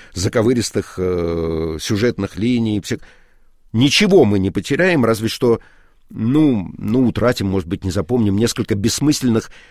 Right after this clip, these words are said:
наблюдений. Бессмысленных, постараюсь, вот, остроумных, но в кавычках. Но возрастём в милосердие, а это главное, потому что это брат наш, Акакий Акакиевич Бедный.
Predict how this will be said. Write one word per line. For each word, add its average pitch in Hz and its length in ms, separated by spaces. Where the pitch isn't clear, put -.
наблюдений. 120 720
Бессмысленных, 156 680
постараюсь, 95 560
вот, 90 200
остроумных, 160 800
но 98 120
в - 60
кавычках. 165 640
Но 214 240
возрастём 214 580
в 175 80
милосердие, 139 680
а - 20
это 123 180
главное, 87 600
потому 135 300
что - 180
это 190 280
брат 170 380
наш, 71 220
Акакий 131 520
Акакиевич 143 680
Бедный. 92 680